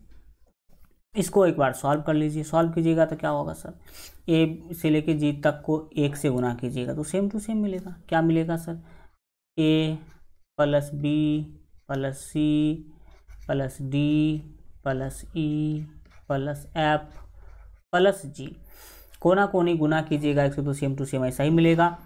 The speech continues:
अब सात से पचपन को गुना करना है तो पाँच सत्ते पैंतीस का पाँच हासिल तीन,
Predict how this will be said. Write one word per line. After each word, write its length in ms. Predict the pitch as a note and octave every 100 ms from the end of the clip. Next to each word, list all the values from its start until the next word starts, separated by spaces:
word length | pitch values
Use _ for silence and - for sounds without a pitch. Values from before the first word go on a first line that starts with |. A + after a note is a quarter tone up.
| - -
अब 140 | D3+
सात 540 | D3 - - F#3 G3+ G3+
से 160 | - G3
पचपन 400 | D3+ C#3+ D3 C#3
को 100 | C3
गुना 200 | B2+ B2+
करना 240 | C3 B2
है 60 | B2
तो 80 | C3+ -
पाँच 300 | D3 D#3+ F3+
सत्ते 440 | - D3+ C#3+ - D#3+ D#3+
पैंतीस 520 | C#3 C3+ C3+ D#3 D3+ -
का 160 | C#3
पाँच 460 | B2+ - C#3+ D#3+ E3
हासिल 420 | B2+ B2 - B2+
तीन, 300 | B2 D3 D#3+